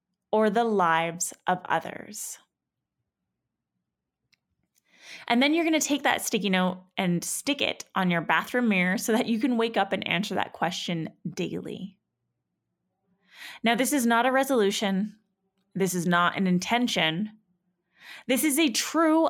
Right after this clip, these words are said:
undeniable, rock solid, and irrevocable decision to answer this one question each and every single day this year. And let me repeat the question. What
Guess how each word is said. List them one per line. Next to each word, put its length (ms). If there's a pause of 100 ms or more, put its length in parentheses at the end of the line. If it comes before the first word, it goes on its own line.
undeniable, 960
rock 400
solid, 540
and 140
irrevocable 880
decision 680 (220)
to 120
answer 380
this 380
one 420
question 500
each 220
and 120 (100)
every 280
single 340
day 200
this 240
year. 400 (560)
And 500 (280)
let 120
me 140
repeat 480
the 80
question. 480 (1300)
What 500